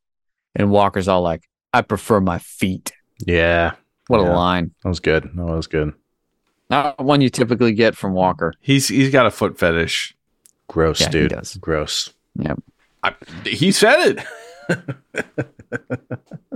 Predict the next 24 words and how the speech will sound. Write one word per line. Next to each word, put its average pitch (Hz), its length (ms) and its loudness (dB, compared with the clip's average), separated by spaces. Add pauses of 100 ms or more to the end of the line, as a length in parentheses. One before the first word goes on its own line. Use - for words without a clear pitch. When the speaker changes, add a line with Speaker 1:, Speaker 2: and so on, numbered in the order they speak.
(960)
Speaker 3:
He 135 140 4
likes 160 220 4
to 170 80 2
roundhouse 185 640 2
kick 123 240 0
people. 95 360 0 (480)
Speaker 1:
So - 200 2
they 190 100 6
decide 196 360 4
to 170 40 2
go 147 200 6
back 107 380 0
into 127 240 0
the 101 200 2
hangar 107 320 0
that 98 160 -4
just - 240 -10
blew 101 260 2
up 110 140 0 (680)
and, 98 280 2
uh, 95 60 6
look 90 240 -2
for 98 100 -6
clues. 117 480 2